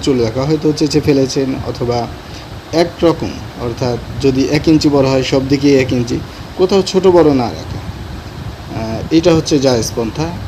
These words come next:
সব দিকে সমান। আর যেই চুলের কথা আল্লাহ রাসূল সাল্লাল্লাহু আলাইহি ওয়াসাল্লাম নিষেধ করেছেন, সেটা হচ্ছে কজা করা। কজা করাকে নিষেধ করেছেন, সেটা হচ্ছে, মনে করেন যে আমরা বিধর্মীদের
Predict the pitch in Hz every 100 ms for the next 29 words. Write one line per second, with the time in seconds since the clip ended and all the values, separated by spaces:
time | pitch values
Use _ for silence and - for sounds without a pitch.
0 | - - 135 135 139 139 135 117 104 110
1 | - - - - - 139 175 165 156 139
2 | 151 165 - 180 185 170 131 127 147 143
3 | 139 139 131 160 147 147 143 139 139 143
4 | 131 120 123 110 107 120 123 165 196 -
5 | - - - 151 160 151 131 123 160 170
6 | - 123 143 135 147 131 - 151 156 147
7 | - - - - - - - 143 156 170
8 | 170 156 160 160 143 139 110 120 123 170
9 | 175 - 151 160 156 - 160 156 - -
10 | - - - - - - - - - -
11 | - 147 143 143 139 135 139 135 - -
12 | - - - - - - - - - -
13 | - - 143 139 135 117 135 170 185 175
14 | 170 165